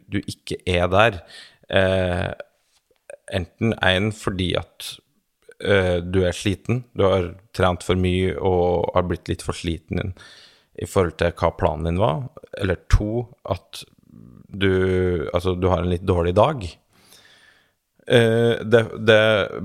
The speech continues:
så føler jeg egentlig at svaret er ganske likt for begge de te-, to scenarioene.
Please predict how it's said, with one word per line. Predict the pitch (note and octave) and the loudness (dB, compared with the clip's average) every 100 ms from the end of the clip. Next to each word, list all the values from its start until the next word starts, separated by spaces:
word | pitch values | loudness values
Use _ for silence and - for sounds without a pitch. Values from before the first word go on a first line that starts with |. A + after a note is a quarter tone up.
| A2+ - - _ | -8 -8 -14 _
så | - A#2 | -6 -6
føler | - G#2+ F#2 F#2 | 2 4 4 2
jeg | A2 F#2 | 2 0
egentlig | E2+ E2+ - G2 | -2 -6 -2 2
at | G#2 - | 2 0
svaret | - - - F2+ F2 E2+ | -6 -4 -2 -2 0 2
er | G2 | 0
ganske | G#2+ G#2 | 0 -2
likt | G2+ G#2 - - - - - | -2 -2 -4 -12 -14 -16 -16
for | - - | -8 -6
begge | G2 G2+ F2+ - | 2 2 2 -2
de | E2 | -2
te-, | F2 F#2+ - G2 | 0 0 -2 -4
to | - F2+ | -4 -4
scenarioene. | F2 G2 F2+ F#2 A2+ | -2 0 2 2 2